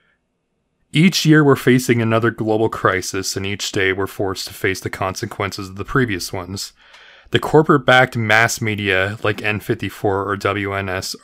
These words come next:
are feeding society with bland, easy-to-digest pap of processed news,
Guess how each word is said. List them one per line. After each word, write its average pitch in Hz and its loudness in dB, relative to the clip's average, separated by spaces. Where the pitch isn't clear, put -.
are 104 0
feeding 120 -2
society 104 0
with 101 -4
bland, 107 -2
easy-to-digest 113 -2
pap 101 -2
of 101 -6
processed 110 -2
news, 101 -8